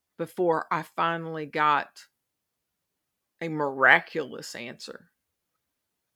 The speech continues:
I mean, literally a miraculous answer where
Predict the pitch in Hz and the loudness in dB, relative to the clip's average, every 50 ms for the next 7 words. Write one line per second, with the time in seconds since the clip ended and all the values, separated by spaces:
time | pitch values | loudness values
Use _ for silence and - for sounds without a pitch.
0 | _ _ _ _ _ _ _ _ _ _ _ _ - - 165 143 143 147 143 143 | _ _ _ _ _ _ _ _ _ _ _ _ -14 -12 -10 -8 -8 -8 -10 -10
1 | 139 - _ _ _ 156 151 156 165 165 170 170 160 156 165 160 156 160 156 151 | -12 -16 _ _ _ -8 0 2 2 2 2 2 0 0 0 0 -2 -2 -4 -6
2 | 151 151 151 147 147 147 143 143 - - 147 139 135 131 135 139 - - 135 131 | -6 -6 -4 -2 0 0 0 0 -2 -6 -10 -8 -8 -10 -12 -12 -12 -12 -12 -12
3 | 131 - - - 147 139 147 _ _ _ _ _ _ _ _ _ _ _ _ _ | -14 -16 -14 -14 -14 -14 -16 _ _ _ _ _ _ _ _ _ _ _ _ _
4 | _ _ _ _ _ _ 160 160 156 156 156 151 127 - | _ _ _ _ _ _ 2 4 4 6 4 2 -2 -6